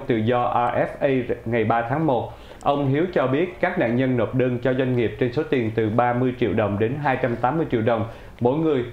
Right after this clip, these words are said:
để được sắp xếp đi lao động ở Nhật Bản hoặc Nam Hàn. Sau khi hết giãn cách vì đại dịch covid mà vẫn không có lịch bay,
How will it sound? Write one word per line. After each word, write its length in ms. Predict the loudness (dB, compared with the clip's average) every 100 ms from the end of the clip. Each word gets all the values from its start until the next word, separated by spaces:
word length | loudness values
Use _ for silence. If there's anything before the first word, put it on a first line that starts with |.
| -4
để 100 | 0
được 140 | 0 0
sắp 200 | -2 -2
xếp 240 | 0 0
đi 100 | 2
lao 140 | 0 2
động 200 | 0 0
ở 60 |
Nhật 240 | 0 0 0
Bản 180 | 0 0
hoặc 240 | -2 -2 -2
Nam 260 | 0 0
Hàn. 220 | 0 0 -2 -8 -18 -20 -20
Sau 200 | -4 -2
khi 240 | 0 0 2
hết 240 | 0 0 0
giãn 220 | 0 0
cách 160 | -2 -2 -6 -16 -4
vì 100 | 0
đại 180 | 2 2
dịch 160 | 0 -2
covid 280 | -2 0 -2 -4 -2
mà 140 | 0
vẫn 200 | 0 0
không 180 | -2 -2
có 140 | 0
lịch 220 | 0 0
bay, 260 | 0 2 0